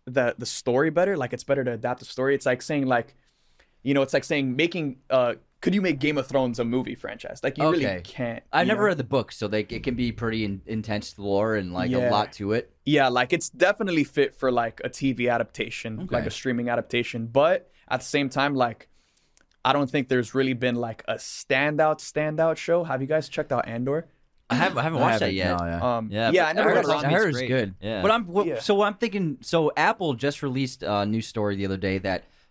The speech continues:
Speaker 2: Apple T V is now committing to releasing their films in theaters first.
Speaker 1: Yeah.
Speaker 2: So t-, they're gonna make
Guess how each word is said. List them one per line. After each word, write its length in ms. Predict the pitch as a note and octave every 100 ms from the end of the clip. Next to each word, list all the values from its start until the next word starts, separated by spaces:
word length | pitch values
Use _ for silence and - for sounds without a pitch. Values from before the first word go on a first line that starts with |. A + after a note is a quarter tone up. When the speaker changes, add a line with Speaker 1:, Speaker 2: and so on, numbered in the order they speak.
| -
Speaker 2:
Apple 320 | A#2 C3 C3+
T 160 | B2+ B2+
V 300 | A2 B2 A#2
is 120 | G#2+ G2+
now 180 | G#2+ G2+
committing 480 | - A2 A2 G#2
to 240 | F2+ A2 G2
releasing 400 | G2 G#2 - G2
their 140 | G2
films 420 | F2+ - G#2 G2 F2+
in 80 | -
theaters 380 | A2 G2 E2+ -
first. 420 | G2+ E2 - - -
Speaker 1:
Yeah. 120 | - - - -
Speaker 2:
So 200 | - G2+
t-, 160 | - A#2
they're 120 | A2+
gonna 120 | A2+
make 300 | G#2+ G#2 -